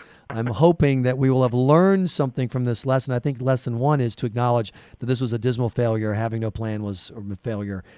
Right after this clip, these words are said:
and, uh, uh, getting nothing out of all this effort was a failure. And if we learn that, then maybe we can go forward with a smarter <laughs> strategery in the future. Jeff Anderson, thanks so much for your time. We really appreciate it.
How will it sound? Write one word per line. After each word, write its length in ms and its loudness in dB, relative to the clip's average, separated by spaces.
and, 440 -6
uh, 420 -8
uh, 280 -14
getting 340 0
nothing 360 -2
out 100 -4
of 60 -6
all 120 -4
this 180 -10
effort 240 -8
was 420 -10
a 80 -12
failure. 440 -10
And 180 -6
if 120 -6
we 80 2
learn 260 2
that, 220 0
then 140 -2
maybe 260 0
we 140 0
can 180 -4
go 160 -2
forward 400 -2
with 160 -6
a 180 -6
smarter 460 0
<laughs> 120 -20
strategery 840 -2
in 160 2
the 80 2
future. 400 4
Jeff 260 6
Anderson, 540 2
thanks 240 2
so 60 4
much 120 0
for 80 2
your 60 4
time. 240 2
We 60 2
really 200 2
appreciate 420 -4
it. 80 -20